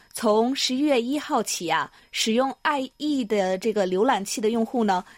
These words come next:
就无法在线收听我们的滚动播出节目了。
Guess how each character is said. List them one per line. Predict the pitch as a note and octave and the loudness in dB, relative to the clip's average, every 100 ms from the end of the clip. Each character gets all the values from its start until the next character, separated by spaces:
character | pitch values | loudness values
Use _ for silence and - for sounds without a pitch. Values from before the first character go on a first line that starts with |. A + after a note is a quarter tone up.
| - | -8
就 | - A3 | 2 2
无 | A3+ | 2
法 | C4+ A#3 | 2 0
在 | G3+ A#3 | 0 -4
线 | - G#3 | -2 -4
收 | A3 G#3 | -2 -4
听 | - G#3 | -2 -2
我 | F#3+ | -2
们 | C#3+ | -4
的 | D#3+ F3 | -4 -4
滚 | - F3+ E3 | -2 -4 -2
动 | G3 F#3 | -4 -2
播 | G3 | -2
出 | G3+ - | -2 -2
节 | G3+ E3+ | -2 -2
目 | F3 | 0
了。 | G3 F3+ | 2 0